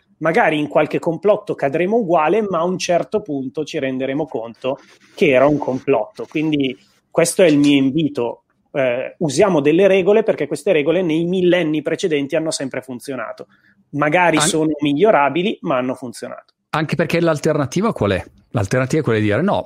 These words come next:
Speaker 2: non usiamo un
Speaker 1: Esatto.
Speaker 2: metodo scientifico. Andiamo <laughs> così,
Speaker 1: Esatto.
Speaker 2: io la, io urlo più forte e, e quindi ho ragione, fine della
Speaker 1: Esatto.
Speaker 2: storia."
Speaker 1: Chi si fa
Speaker 2: <laughs> Cioè
Speaker 1: ascoltare di più ha vinto, però non, non funziona così.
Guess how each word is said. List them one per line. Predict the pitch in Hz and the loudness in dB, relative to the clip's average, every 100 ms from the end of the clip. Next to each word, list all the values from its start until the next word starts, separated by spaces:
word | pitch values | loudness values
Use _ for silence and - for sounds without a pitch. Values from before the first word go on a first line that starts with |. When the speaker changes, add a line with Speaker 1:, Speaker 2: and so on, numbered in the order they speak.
| - | -6
Speaker 2:
non | - 226 | -4 -2
usiamo | 262 147 110 | 0 0 2
un | |
Speaker 1:
Esatto. | 147 120 | 2 2
Speaker 2:
metodo | |
scientifico. | 98 113 95 98 85 110 - | 0 -4 -2 -4 -4 -8 -6
Andiamo | - 160 165 233 240 220 170 | -4 -2 0 0 0 0 0
<laughs> | - - - - - | -2 -4 -8 -10 -6
così, | - 226 131 - | -2 -2 2 2
Speaker 1:
Esatto. | - - | 4 2
Speaker 2:
io | 160 | 2
la, | 175 165 - | 0 -4 -6
io | 196 220 208 | -4 -2 2
urlo | 175 170 170 | 2 0 -2
più | 202 | -2
forte | 196 214 175 180 - 226 240 | -2 2 2 0 -2 -2 -2
e, | - 127 123 123 123 147 | -2 -2 -2 -2 -2 -4
e | 160 | -4
quindi | 139 135 | -4 -2
ho | 190 | -2
ragione, | 190 117 120 107 - | -2 0 -2 -2 -4
fine | - 135 | -4 -2
della | 139 | 0
Speaker 1:
Esatto. | 131 165 151 | 0 2 2
Speaker 2:
storia." | 113 104 - | 2 -4 -8
Speaker 1:
Chi | - | -10
si | 196 202 | -4 0
fa | 294 190 | 4 4
Speaker 2:
<laughs> | |
Cioè | 185 185 | 4 2
Speaker 1:
ascoltare | 190 180 202 180 170 | 2 4 4 4 2
di | 233 | 0
più | - 185 202 226 | -2 -2 2 4
ha | 147 | 2
vinto, | 127 123 123 - | 0 -10 -10 -8
però | 135 190 147 143 | -4 -2 -2 -2
non, | 147 123 123 | -4 -8 -10
non | 123 | -12
funziona | 117 127 113 135 123 | -14 -16 -12 -10 -10
così. | 110 110 147 | -10 -8 -8